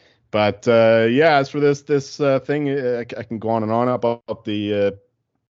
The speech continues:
uh, the, the coach, Bruce Boudreau, and whatever. Uh, we'll get into that. Uh, but start with the, the, the bet I had. It was <laughs> one of my last bets, actually. I only got plus six fifty,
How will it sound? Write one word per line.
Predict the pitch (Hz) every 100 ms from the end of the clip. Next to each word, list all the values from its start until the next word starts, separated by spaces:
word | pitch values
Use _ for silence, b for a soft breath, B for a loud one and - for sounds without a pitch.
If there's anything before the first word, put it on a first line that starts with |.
| _ _ _ - 85
uh, | 90 - - 87 87
the, | 90
the | 85
coach, | - 117 117 -
Bruce | - 117 -
Boudreau, | 110 107 110 110 107
and | 95
whatever. | 107 110 113 110 -
Uh, | 82 80 80
we'll | 82
get | 82 90
into | 90 - 85
that. | 90 90 -
Uh, | 85
but | 82 98
start | 131 131
with | 127
the, | 110 101
the, | 92
the | 95
bet | 90 123 120 -
I | 98
had. | 101 101
It | 98
was | 92 92
<laughs> | -
one | 123 135
of | 123
my |
last | 107 120 135 -
bets, | 101 92
actually. | 101 92 98 95
I | 101
only | 104 107
got | 98 98
plus | 101 90
six | - 113
fifty, | - 92 87